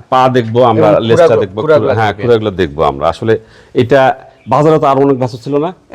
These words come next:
Speaker 2: জি, বাজারে অনেক বাছুর ছিল, তার
Speaker 1: কিন্তু
Speaker 2: মধ্যে
Speaker 1: এটা,
Speaker 2: এটা চয়েস করি না।
Speaker 1: এটা চয়েস কেন?
Speaker 2: না, এটা বাজার থেকে না, এটা গ্রাম থেকে নেওয়া।
Speaker 1: গ্রাম থেকে না?
Speaker 2: গ্রাম থেকে, হ্যাঁ।
Speaker 1: আচ্ছা।
Speaker 2: বাজারে অন্যান্য গরু
Speaker 1: কতদিন
Speaker 2: আমরা
Speaker 1: আগে
Speaker 2: আছে।
Speaker 1: কেনা হয়েছে?
Speaker 2: এটা এক সপ্তাহ হচ্ছে।
Speaker 1: এই বাছুরটা? এটার বয়স কত?
Speaker 2: এ-, এটার বয়স, আহ,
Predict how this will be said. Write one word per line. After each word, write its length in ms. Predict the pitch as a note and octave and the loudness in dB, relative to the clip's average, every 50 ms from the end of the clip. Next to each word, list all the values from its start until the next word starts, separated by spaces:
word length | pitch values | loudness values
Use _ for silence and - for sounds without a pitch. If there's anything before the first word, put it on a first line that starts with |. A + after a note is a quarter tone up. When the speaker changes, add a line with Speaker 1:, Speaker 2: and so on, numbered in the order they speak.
| G#3+ G#3 G3+ | -10 -8 -4
Speaker 2:
জি, 160 | F#3+ C4 A#3+ | 0 0 0
বাজারে 340 | F3 F#3+ G3 F#3+ F#3 G3+ G3+ | 2 2 2 2 2 2 2
অনেক 240 | G3 D#3+ G3+ F#3+ D3 | 2 0 0 0 0
বাছুর 260 | D#3 D3 - C#3+ A#2+ | 0 0 -2 -6 -14
ছিল, 180 | - B2+ B2+ | -14 -12 -10
তার 160 | B2+ - D#3+ E3 | -6 -2 0 2
Speaker 1:
কিন্তু 160 | F#3+ - G#3 | 2 4 4
Speaker 2:
মধ্যে 100 | A3+ G#3 | 4 4
Speaker 1:
এটা, 100 | - F#3 | 2 2
Speaker 2:
এটা 100 | - G#3 | 2 2
চয়েস 240 | F3 D3+ B2+ - - | 2 2 0 -4 -10
করি 160 | - G#2+ G#2 | -14 -12 -8
না। 80 | G2+ | -6
Speaker 1:
এটা 160 | - E3+ D#3+ D3+ | -4 -2 -2 -2
চয়েস 260 | - C3+ A2+ G#2+ - _ - | -2 -2 -4 -4 -6 _ -2
কেন? 160 | F#3+ F#3 E3 A2 - - - - _ _ _ - C3+ D3+ D#3 - _ _ _ _ _ - F#3 | 0 0 0 0 -2 -6 -12 -20 _ _ _ -10 -10 -8 -8 -10 _ _ _ _ _ -6 -2
Speaker 2:
না, 160 | G#3 A3+ A3 | 0 2 2
এটা 100 | G#3+ G3+ | 2 2
বাজার 300 | D3+ F#3 G3 G#3 A3 G#3+ | 2 0 0 2 0 0
থেকে 200 | G#3+ - D#3+ C#3 | -2 -4 -6 -6
না, 60 | B2 | -6
এটা 100 | A#2+ C3 | -6 -6
গ্রাম 260 | C3 D3 F3+ F3 E3+ | -4 -2 -2 -2 -2
থেকে 200 | - D3+ B2 A#2+ | -4 -8 -10 -10
নেওয়া। 180 | G#2 F#2+ F#2 - | -10 -12 -12 -8
Speaker 1:
গ্রাম 240 | G2+ B2 C3+ C3 A#2 | -4 -2 -2 0 -2
থেকে 240 | G#2 G2+ C#3 D3+ | -2 -4 -4 -4
না? 60 | D3+ D#3+ | -2 0
Speaker 2:
গ্রাম 200 | E3 E3+ D3 B2 | 0 0 0 -4
থেকে, 200 | B2 G#2 G2 G#2 | -8 -10 -10 -10
হ্যাঁ। 140 | G#2 G2+ | -12 -12
Speaker 1:
আচ্ছা। 120 | F#2 F#2+ - | -8 -4 -2
Speaker 2:
বাজারে 240 | C3 C#3 D#3 D#3+ D#3 | 0 0 0 0 0
অন্যান্য 340 | D#3 D#3 D#3 D3 C#3 C3 | 0 -2 -2 -4 -4 -6
গরু 140 | B2 B2+ B2 | -4 -2 0
Speaker 1:
কতদিন 120 | D#3 - E3 | 0 0 0
Speaker 2:
আমরা 180 | D#3 E3 D#3+ | 0 0 2
Speaker 1:
আগে 80 | D#3 D#3 | 2 0
Speaker 2:
আছে। 80 | D3 | 0
Speaker 1:
কেনা 160 | - C#3+ C#3 C3 | -2 -2 -4 -4
হয়েছে? 300 | B2+ A2+ - F#3+ F#3+ F#3+ - _ - | -4 -6 -8 -12 -16 -16 -18 _ -10
Speaker 2:
এটা 260 | F#3 F#3 F#3 F#3 F#3 | -6 -2 0 0 0
এক 220 | F3 - E3 - | 0 -2 -4 -4
সপ্তাহ 300 | - F3 - - - G#2 | -2 -4 -4 -4 -6 -12
হচ্ছে। 140 | F#2+ F#2 F#3 | -12 -10 -10
Speaker 1:
এই 60 | F#3+ | -10
বাছুরটা? 360 | F#3 D#3 - - - - - - C3 - C#3 - | -10 -10 -10 -12 -14 -14 -14 -16 -16 -14 -10 -6
এটার 160 | D3 D3 F3+ | -2 0 2
বয়স 220 | C#3+ C3+ A#2 - - | 2 2 0 -2 -4
কত? 220 | D#2 - - C#2 - _ _ _ | -10 -16 -16 -18 -20 _ _ _
Speaker 2:
এ-, 100 | - D#2 - | -20 -12 -6
এটার 380 | - G#3+ G#3+ A3+ A#3 A#3 A3 G#3+ | -4 -2 0 2 2 2 2 2
বয়স, 480 | F3 F#3+ G3+ G3+ G3+ G3+ G3+ - - | 2 2 2 2 2 0 -2 -4 -2
আহ, 320 | G#3+ G#3 G3+ G3 F#3+ F#3+ | 2 2 4 4 4 2